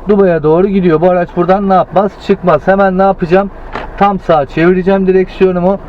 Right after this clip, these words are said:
Ters manevra alacağım yani. Tam sol yaptığınız çıkmadı. Tam sağ. Vitesi de değiştiriyorum. Geri vitesi. Çok az geri geliyorum.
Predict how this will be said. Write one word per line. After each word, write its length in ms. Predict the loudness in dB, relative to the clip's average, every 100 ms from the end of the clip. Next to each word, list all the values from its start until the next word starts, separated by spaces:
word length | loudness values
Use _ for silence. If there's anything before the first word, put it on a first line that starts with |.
| -18 -14 -2
Ters 280 | 0 0 0
manevra 360 | 0 0 0
alacağım 420 | 0 0 0 0 0
yani. 240 | 0 -2 -10 -20 -10 0
Tam 200 | 0 0
sol 280 | 0 0 2
yaptığınız 500 | -2 -2 -4 -4 -6
çıkmadı. 540 | -4 -4 0 0 0 -2 -10 -20 -6
Tam 220 | 0 0 0
sağ. 360 | 0 2 0 -6 -18 -6
Vitesi 360 | 0 0 0 -2
de 100 | 0
değiştiriyorum. 560 | 0 0 0 0 0
Geri 220 | 0 0 0
vitesi. 440 | -2 -2 0 -2 -2 -12 -12 -12 -4
Çok 200 | -2 0
az 220 | 0 0 0
geri 260 | 0 2
geliyorum. 600 | 0 0 2 2 2 0